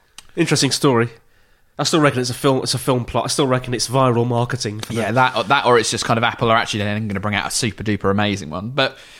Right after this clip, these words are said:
Speaker 2: it, it shows that you can't keep anything a secret online nowadays. So if someone finds something like that, it's not like they're just gonna sit on it and nothing will happen.
Speaker 1: Mm.
Speaker 2: Instantly, they're taking pictures of it, they're sharing it on Twitter, they're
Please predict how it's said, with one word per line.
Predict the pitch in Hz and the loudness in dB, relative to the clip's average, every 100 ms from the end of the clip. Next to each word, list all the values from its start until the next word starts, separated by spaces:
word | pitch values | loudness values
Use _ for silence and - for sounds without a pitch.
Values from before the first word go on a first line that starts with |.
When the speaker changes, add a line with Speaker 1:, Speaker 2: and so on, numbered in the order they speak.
| - - | -18 -4
Speaker 2:
it, | 165 165 | -4 0
it | 180 | -2
shows | 180 - 226 156 - | 2 4 4 4 0
that | 113 | -4
you | 123 | -4
can't | - 160 160 | 2 4 2
keep | - 139 143 | 0 -2 0
anything | 135 127 123 | -2 0 -2
a | |
secret | - 160 - - - | 0 -2 -2 -4 -2
online | 80 95 73 78 | -2 -4 -4 -4
nowadays. | 87 62 - 85 90 | -6 -6 -6 -4 -2
So | 123 117 - - | 0 -2 -4 -12
if | 131 | -6
someone | - 175 139 | 0 2 0
finds | - 156 156 156 | 2 4 4 2
something | 127 - 80 | -2 -4 -2
like | 95 | -2
that, | 76 80 | 0 -2
it's | - | -2
not | 151 | -2
like | 113 | 0
they're | 117 | 0
just | 117 113 | 0 -2
gonna | 123 | -4
sit | - 135 | -2 -2
on | 101 | -2
it | 117 | -2
and | 110 | -2
nothing | 120 98 | -2 -2
will | |
happen. | 101 139 - 95 - | -4 -4 -4 -10 -10
Speaker 1:
Mm. | 113 104 | -8 -2
Speaker 2:
Instantly, | 165 165 - 139 101 117 | -2 0 -2 -4 0 2
they're | 113 | 2
taking | - 117 113 | -2 -2 -2
pictures | 127 - 110 | -6 -6 -4
of | 113 | -2
it, | |
they're | 101 | -2
sharing | 101 123 113 104 | 0 2 2 2
it | |
on | 95 | -4
Twitter, | 98 117 - | -4 -6 -4
they're | 107 110 107 | -4 -2 -2